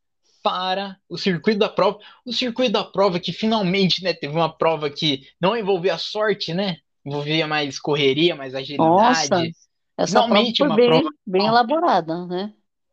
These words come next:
Speaker 1: Sim, que a prova ela consistia, de um lado tinha uns bichinhos dentro de um cercadinho, você tinha que pegar esses bichinhos de pelúcia e colocar eles numa carriolinha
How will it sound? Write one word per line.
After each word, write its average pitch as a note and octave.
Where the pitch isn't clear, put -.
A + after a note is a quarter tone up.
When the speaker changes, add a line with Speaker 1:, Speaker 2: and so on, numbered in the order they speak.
Speaker 1:
Sim, F3
que G#3+
a G3+
prova G3+
ela G3
consistia, E3
de C#3+
um A#3+
lado D3+
tinha C3+
uns D3
bichinhos D#3
dentro C#3
de C3
um C3+
cercadinho, C#3
você F3
tinha G#3
que -
pegar F#3+
esses E3+
bichinhos D3+
de -
pelúcia D3+
e F#3+
colocar G#3+
eles D#3
numa D3+
carriolinha F3